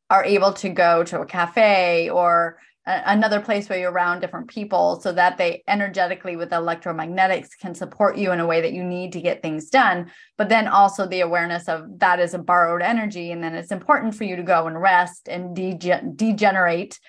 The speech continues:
or release all of that energy. So having that time and space alone is so important, but leveraging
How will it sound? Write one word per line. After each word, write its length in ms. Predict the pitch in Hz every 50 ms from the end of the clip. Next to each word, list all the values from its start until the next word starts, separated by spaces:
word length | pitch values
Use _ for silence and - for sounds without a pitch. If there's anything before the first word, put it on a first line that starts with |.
| - _ -
or 120 | 190 190
release 480 | 185 190 180 185 214 240 240 226 - - -
all 200 | - 175 170 175
of 80 | 170 165
that 180 | 170 - - -
energy. 440 | 175 175 175 170 160 170 170 - -
So 160 | - 180 175
having 300 | 175 214 214 208 202 190
that 140 | 175 - -
time 320 | - - 180 170 170 165
and 100 | 262 277
space 320 | - - 175 165 151 -
alone 320 | - 165 175 170 165 160 175
is 180 | 165 - -
so 200 | - - 190 175
important, 500 | 160 165 - - 190 139 180 202 - - - - - - - _ _ -
but 140 | 185 165 -
leveraging 800 | 175 190 233 269 349 370 262 208 185 165 135 135 - 226 233